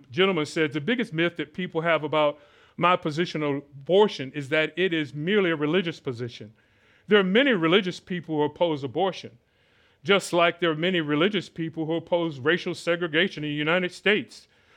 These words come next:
or slavery when it was a part of our nation." It doesn't have to be a religious, quote, person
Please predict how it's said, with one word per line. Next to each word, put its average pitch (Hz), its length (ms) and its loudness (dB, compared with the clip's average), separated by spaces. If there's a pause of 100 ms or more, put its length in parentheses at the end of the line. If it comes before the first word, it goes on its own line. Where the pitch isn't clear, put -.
(120)
or 143 100 0
slavery 160 560 0
when 160 200 0
it 165 60 -2
was 160 160 -4
a 170 60 -4
part 180 240 2
of 170 80 0
our 180 100 6
nation." 180 420 2 (720)
It 151 300 2
doesn't 175 320 2
have 180 220 2
to 165 80 -4
be 160 420 2
a 147 120 0
religious, 151 640 2
quote, 180 400 -2
person 160 540 -2